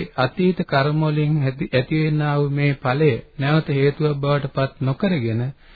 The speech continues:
කර්ම සංසිඳවමින්, එහෙම නැත්නම් මේ තණ්හාව සංසිඳවන්නත්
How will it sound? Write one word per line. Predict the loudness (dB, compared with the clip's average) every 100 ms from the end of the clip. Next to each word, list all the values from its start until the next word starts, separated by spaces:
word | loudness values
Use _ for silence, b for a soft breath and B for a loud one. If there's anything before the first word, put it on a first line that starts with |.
| B B
කර්ම | -2 0 4 2
සංසිඳවමින්, | 2 2 2 2 2 2 0 0
එහෙම | 0 0
නැත්නම් | -2 -4 -2 0
මේ | 0
තණ්හාව | 0 0 0 0 0
සංසිඳවන්නත් | 0 0 0 0 0 -2 -2 -2 -4